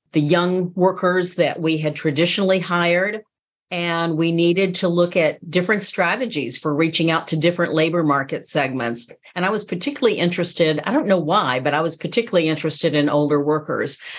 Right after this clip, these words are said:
So I did a lot of research and found that there was nothing written at the time on the aging workforce.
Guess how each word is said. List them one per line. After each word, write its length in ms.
So 300
I 100
did 160
a 80
lot 140
of 80
research 600
and 120
found 240
that 120
there 140
was 220
nothing 560
written 480
at 160
the 80
time 560
on 260
the 180
aging 360
workforce. 680